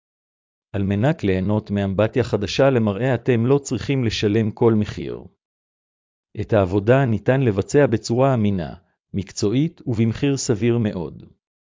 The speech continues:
זה הרבה יותר זול מאשר להיכנס לשיפוצים ממושכים, ואתם יכולים לדעת מראש בדיוק מה תהיה עלות העבודה. מחיר חידוש אמבטיה תלוי באופי העבודה,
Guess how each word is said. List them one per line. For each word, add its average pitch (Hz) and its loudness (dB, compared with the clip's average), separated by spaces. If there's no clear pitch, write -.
זה 107 2
הרבה 101 2
יותר 104 2
זול 117 4
מאשר 104 0
להיכנס 110 -2
לשיפוצים 107 -4
ממושכים, 117 -2
ואתם 104 0
יכולים 117 0
לדעת 110 0
מראש 110 -2
בדיוק 104 -2
מה 123 0
תהיה 107 0
עלות 104 0
העבודה. 90 -2
מחיר 120 -2
חידוש 117 -2
אמבטיה 101 0
תלוי 110 0
באופי 107 0
העבודה, 107 2